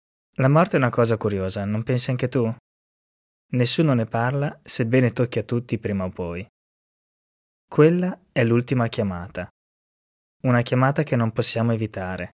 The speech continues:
Una chiamata che ci introdurrà verso il nostro ultimo viaggio. Ma un viaggio per andare dove? Ci chiediamo tutti cosa ci sia dall'altra parte. Forse un'immensa luce,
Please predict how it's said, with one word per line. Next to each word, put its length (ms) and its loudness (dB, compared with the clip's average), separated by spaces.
Una 200 2
chiamata 640 0
che 120 -8
ci 120 -4
introdurrà 580 0
verso 300 -4
il 60 -4
nostro 280 -4
ultimo 340 -4
viaggio. 520 -10
Ma 140 2
un 100 4
viaggio 460 0
per 160 -2
andare 360 -2
dove? 440 -8
Ci 160 -6
chiediamo 400 2
tutti 300 -2
cosa 240 0
ci 160 -6
sia 180 0
dall'altra 460 -4
parte. 560 -8
Forse 320 2
un'immensa 520 -2
luce, 460 -6